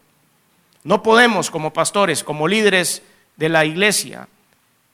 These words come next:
olvidar el tema de la oración o, o nada más pasarlo por encima.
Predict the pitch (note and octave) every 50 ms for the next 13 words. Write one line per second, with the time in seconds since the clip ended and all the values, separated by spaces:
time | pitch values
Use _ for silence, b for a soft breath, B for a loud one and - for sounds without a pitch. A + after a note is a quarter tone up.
0 | _ _ _ _ _ _ _ _ - F3 F3 D#3+ E3+ F3+ F3+ G#3 G#3+ G#3 G3+ G3
1 | G3+ G#3 G#3 G#3 G3 F#3 F3+ F3+ E3 D#3+ D3+ D3+ D3 C#3+ C3 - F#3 F#3 F#3 F3
2 | D3+ C#3 - - D#3+ E3 D#3 D3+ D3 - - - E3+ D#3+ F3 G3 G3+ G3+ G3+ G3+
3 | G3+ G#3+ G3 - - - F3+ D3+ - F#3+ F#3 F#3+ F#3+ F#3 - F3 D#3+ D#3 D3+ C#3+
4 | - - F#3+ E3+ C3 A#2 A#2